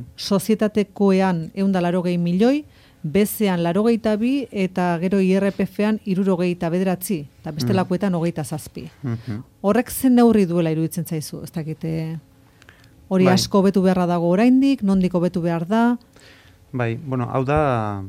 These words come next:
Speaker 2: halaxe da, eurotan, eh, hirurehun da berrogeita hemezortzi milioi izan ziren, jarduera aldetik laurogeita hamairu mila ekimen izan ziren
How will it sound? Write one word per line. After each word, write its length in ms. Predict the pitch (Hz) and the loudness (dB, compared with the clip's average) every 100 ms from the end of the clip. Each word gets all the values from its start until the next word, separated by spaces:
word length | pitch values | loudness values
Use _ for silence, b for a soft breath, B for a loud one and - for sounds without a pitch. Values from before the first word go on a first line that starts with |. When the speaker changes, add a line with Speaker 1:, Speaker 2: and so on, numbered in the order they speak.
| - _ - - | -14 _ -16 -8
Speaker 2:
halaxe 320 | 110 120 113 | -6 -6 -6
da, 180 | 120 151 165 | -6 -6 -6
eurotan, 560 | 127 123 120 127 101 95 - - | -4 -4 -4 -4 -6 -10 -16 -12
eh, 460 | 104 101 101 98 | -10 -8 -10 -10
hirurehun 320 | 104 113 117 113 | -6 -4 -2 -2
da 500 | 110 110 107 104 101 | -4 -6 -6 -8 -8
berrogeita 240 | 107 110 | -10 -8
hemezortzi 440 | 107 107 113 - 107 | -10 -10 -14 -12 -10
milioi 240 | 107 110 | -6 -6
izan 220 | 107 123 | -6 -6
ziren, 360 | 120 139 147 156 b b b b b - | -6 -4 -4 -6 b b b b b -12
jarduera 480 | - 117 131 139 | -6 -2 0 0
aldetik 500 | 135 123 120 160 127 98 | 0 -2 -4 -4 -4 -6
laurogeita 520 | 101 104 120 117 113 107 | -6 -6 -6 -6 -6 -4
hamairu 300 | 117 113 110 | -4 -6 -6
mila 500 | 107 110 123 104 85 - | -8 -6 -6 -6 -8 -14
ekimen 480 | 101 - 131 92 90 _ | -12 -6 -4 -4 -8 _
izan 280 | 101 - 98 | -14 -12 -12
ziren 320 | 92 117 135 | -10 -10 -10